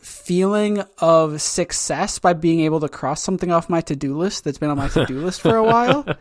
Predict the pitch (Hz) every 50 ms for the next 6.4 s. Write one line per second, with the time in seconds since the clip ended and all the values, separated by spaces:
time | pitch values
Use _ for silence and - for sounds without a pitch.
0 | - 165 - - - - - - - 135 - _ - 143 - _ - 202 196 190
1 | - 214 208 196 - 180 185 196 202 202 190 185 165 151 175 175 185 185 185 180
2 | 180 175 156 165 175 170 180 175 165 160 160 151 139 - 147 143 143 143 147 151
3 | 151 165 165 156 143 135 - 139 147 147 139 135 135 - - 139 135 - - 147
4 | 139 139 139 139 139 139 139 - 147 143 143 147 147 156 - - - 165 - -
5 | 185 180 180 180 180 175 175 175 180 185 170 165 - - 165 160 - - 180 180
6 | 185 196 208 220 233 240 233